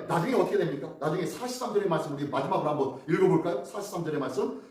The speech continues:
아, 사십이 절부터 다시 한번 읽게요. 사십이 절부터, 사십이 절부터 시작. "이스라엘의 하나님 여호와께서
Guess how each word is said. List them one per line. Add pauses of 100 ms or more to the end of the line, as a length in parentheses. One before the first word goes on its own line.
(180)
아,
사십이
절부터
다시
한번
읽게요.
사십이
절부터,
사십이
절부터
시작.
"이스라엘의
하나님
여호와께서